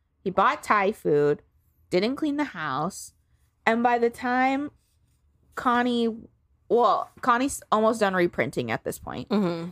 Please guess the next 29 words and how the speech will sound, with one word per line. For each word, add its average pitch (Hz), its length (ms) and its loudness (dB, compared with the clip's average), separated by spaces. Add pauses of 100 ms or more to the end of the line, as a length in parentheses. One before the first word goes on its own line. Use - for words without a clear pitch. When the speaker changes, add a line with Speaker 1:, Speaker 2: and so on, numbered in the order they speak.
(140)
Speaker 1:
And 247 140 2
he's 294 200 0
just 320 220 -2
thinking 269 300 -2
about, 240 300 0
like, 190 240 2
how 170 200 -4
nobody 208 480 -2
else 220 240 0
in 214 80 -6
the 196 80 -4
world, 170 640 -2 (400)
like, - 120 -10
will - 180 -8
ever 190 240 0
understand 185 760 -4
him 165 240 -6
the 160 60 -6
way 160 140 -2
Connie 156 460 -12
does. 151 640 -8 (440)
And 156 400 -2
they 165 140 0
just, - 200 -10
like, - 200 -10
get 202 180 0
each 196 260 -6
other. 170 720 -2 (380)
And, 151 680 -2